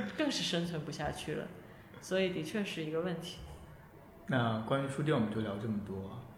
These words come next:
Speaker 1: 好。
Speaker 2: 大家感兴趣的话，可以去上海半层书店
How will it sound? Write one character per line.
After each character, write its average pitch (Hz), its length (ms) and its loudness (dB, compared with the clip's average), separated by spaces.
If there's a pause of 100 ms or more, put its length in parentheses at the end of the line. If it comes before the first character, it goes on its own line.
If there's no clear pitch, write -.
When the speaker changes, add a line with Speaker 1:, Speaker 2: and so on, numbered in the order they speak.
(120)
Speaker 1:
好。 - 160 2
Speaker 2:
大 135 60 12
家 135 180 10
感 117 180 4
兴 131 160 0
趣 120 80 -2
的 120 100 2
话， 117 180 4
可 110 180 -2
以 113 100 2
去 113 300 -2
上 110 340 0
海 101 300 -6
半 110 140 0
层 101 160 -6
书 - 160 -6
店 107 260 -2